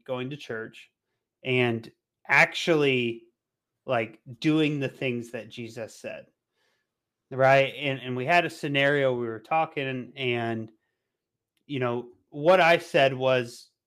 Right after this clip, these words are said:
"You have to actually start living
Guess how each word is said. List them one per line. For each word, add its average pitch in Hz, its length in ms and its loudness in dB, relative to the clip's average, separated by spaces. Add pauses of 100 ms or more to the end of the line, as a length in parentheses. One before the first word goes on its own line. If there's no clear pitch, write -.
(140)
"You 131 180 -12
have 175 320 0
to 165 120 -2
actually 143 360 -2
start 117 320 -8
living 120 720 -2